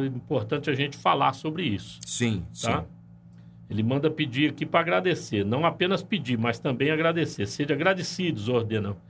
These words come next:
Speaker 1: enfaticamente. É o que ele fala do apóstolo Paulo, que é impressionante como o apóstolo tinha essa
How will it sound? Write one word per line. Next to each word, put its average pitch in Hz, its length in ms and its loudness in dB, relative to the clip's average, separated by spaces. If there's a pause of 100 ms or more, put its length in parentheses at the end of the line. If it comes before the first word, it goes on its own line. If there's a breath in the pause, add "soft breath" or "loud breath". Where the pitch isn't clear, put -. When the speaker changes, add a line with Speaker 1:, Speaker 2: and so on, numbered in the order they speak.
(220 loud breath)
Speaker 1:
enfaticamente. 117 920 -2
É 113 80 0
o 113 60 -4
que 123 80 -2
ele 151 120 2
fala 160 340 2
do 151 120 -2 (200)
apóstolo 151 460 0
Paulo, 160 340 2
que 175 120 -2
é 175 60 2
impressionante 175 720 0
como 175 220 -2
o 165 40 6
apóstolo 160 640 0 (460 loud breath)
tinha 170 340 2
essa 131 480 2